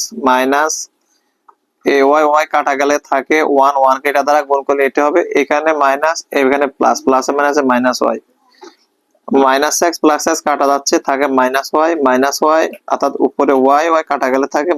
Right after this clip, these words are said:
মাইনাস ওয়ান। এটা হবে আমাদের ক এর জন্য উত্তর। তারপরে দেখো, ক মুছে দিয়ে, দিয়ে আমরা এখন খ করব।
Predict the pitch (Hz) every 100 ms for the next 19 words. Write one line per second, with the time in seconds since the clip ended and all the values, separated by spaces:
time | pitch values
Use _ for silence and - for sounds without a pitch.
0 | 127 123 123 - - - _ _ _ _
1 | _ _ _ _ _ 143 143 156 156 156
2 | 151 160 - 147 135 127 120 113 - -
3 | _ _ _ _ _ _ _ _ _ _
4 | _ 131 139 160 165 139 135 - _ _
5 | _ _ _ _ _ _ _ _ _ -
6 | 156 156 151 156 165 160 165 156 - 151
7 | 160 160 151 151 160 156 - 139 131 123